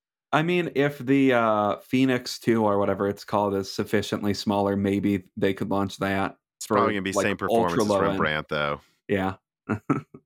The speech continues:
Speaker 2: But yeah,
Speaker 1: Uh,
Speaker 2: no,
Speaker 1: yeah.
Speaker 2: you're right. I, I'm sorry, I didn't mean to cut you off. You're right, but that could maybe occupy the low end if it's, like,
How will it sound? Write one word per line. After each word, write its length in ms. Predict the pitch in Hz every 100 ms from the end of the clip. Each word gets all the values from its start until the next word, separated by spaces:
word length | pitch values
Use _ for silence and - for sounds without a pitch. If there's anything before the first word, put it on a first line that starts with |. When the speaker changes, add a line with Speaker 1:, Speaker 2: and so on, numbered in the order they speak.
| _ -
Speaker 2:
But 160 | 214
yeah, 100 | 220
Speaker 1:
Uh, 60 | 190
Speaker 2:
no, 80 | 196
Speaker 1:
yeah. 60 |
Speaker 2:
you're 100 | 165
right. 220 | 131 110
I, 260 | 123 131 127
I'm 80 | 127
sorry, 200 | - 98
I 20 |
didn't 120 | 104
mean 60 | 104
to 40 |
cut 140 | 95 98
you 80 | 92
off. 100 | 127
You're 80 |
right, 180 | 127 123 113
but 160 | 107 113
that 200 | 120 110
could 220 | 110 92
maybe 240 | 101 90
occupy 480 | 80 78 - 80 76
the 100 | 73
low 220 | 73 71
end 140 | 73 73
if 100 | -
it's, 160 | 76
like, 340 | 73 71 69